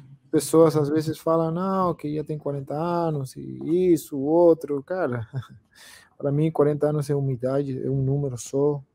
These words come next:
e, e eu, graças a Deus, me sinto muito bem fisicamente.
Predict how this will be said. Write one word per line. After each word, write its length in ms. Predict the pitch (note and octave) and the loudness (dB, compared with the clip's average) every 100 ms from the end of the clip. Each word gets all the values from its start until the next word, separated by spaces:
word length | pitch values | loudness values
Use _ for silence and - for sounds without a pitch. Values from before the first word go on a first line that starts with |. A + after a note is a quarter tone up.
| C#3 | -12
e, 680 | C3 B2+ B2 A#2+ A2+ A2 A2 A2+ _ | -6 -6 -4 -6 -8 -10 -16 -20 _
e 140 | B2 B2+ | -6 4
eu, 160 | C#3 | 6
graças 320 | C#3+ C#3 C#3 C3+ | 6 4 2 0
a 60 | |
Deus, 200 | C3 C#3+ | 2 2
me 120 | C3+ | 0
sinto 260 | A#2+ C#3 C3+ | -2 -6 -6
muito 260 | C3+ C#3+ B2 | -6 -6 -2
bem 220 | C3 C#3 | -2 -2
fisicamente. 1000 | - - - A#2+ B2 C#3 C#3+ C3 - | -8 -20 -14 -10 -4 -4 -4 -8 -16